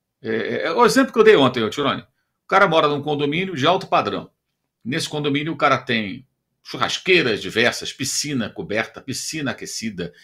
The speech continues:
é, é, quadra de tênis, campo de futebol, quadra de squash, é, é, o que mais? Tem, tem tudo, salão de festa,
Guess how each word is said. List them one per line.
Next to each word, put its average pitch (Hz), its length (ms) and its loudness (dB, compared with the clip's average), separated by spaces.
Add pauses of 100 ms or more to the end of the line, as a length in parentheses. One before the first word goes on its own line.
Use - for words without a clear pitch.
(320)
é, 107 640 0
é, 92 60 -8
quadra 156 340 2
de 101 100 -10
tênis, 107 480 -4
campo 175 320 -2
de 123 80 -4
futebol, 104 720 -2 (400)
quadra 151 280 2
de 107 120 -8
squash, 110 680 0 (440)
é, 98 1000 -2
é, - 20 -18 (100)
o - 60 -10
que 151 140 0
mais? 98 400 -4
Tem, 339 180 -10
tem 330 140 -2
tudo, 156 200 -2
salão 165 260 2
de 127 100 -2
festa, 110 720 0